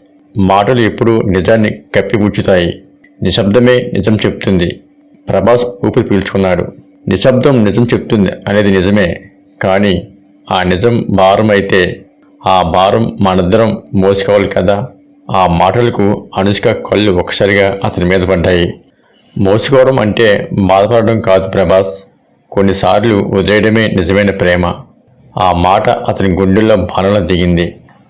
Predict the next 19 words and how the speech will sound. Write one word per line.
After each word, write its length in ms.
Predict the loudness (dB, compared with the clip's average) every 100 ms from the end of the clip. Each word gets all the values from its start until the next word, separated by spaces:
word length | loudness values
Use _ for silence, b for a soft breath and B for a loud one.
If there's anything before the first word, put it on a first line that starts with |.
| -4
ప్రభాస్ 420 | -2 2 2 2
మనసులో, 580 | 0 0 2 2 0 -4 -12 _ _ -2
"వదిలేయడం 500 | 2 2 2 0 -2 -8 -2
ప్రేమ 280 | 2 2 2
అయితే 640 | 0 2 2 2 -2 -8 -20 -20 _ -4
ఇంతగా 340 | -2 2 2
ఎందుకు 360 | 4 2 2 2
బాధగా 420 | 2 2 2 2
ఉంది 200 | 2 0
నాకు?" 500 | 0 0 -2 -4 -4 -14 _ _ -16 -10
అతను 240 | -4 0
ముందుకు 400 | 2 2 2 2
వచ్చి 320 | 2 0 -2 0
నిలబడ్డాడు. 540 | 0 2 2 0 -4 -10 -20 _ _ _ -8
"నిన్ను 320 | -2 0 2
వదిలేయటం 500 | 2 2 2 2 2
నాకు 380 | 2 0 -2 -4 -8 -12 -4
రాదు 280 | 2 2 2
అనుష్క. 400 | 0 0 -2 -2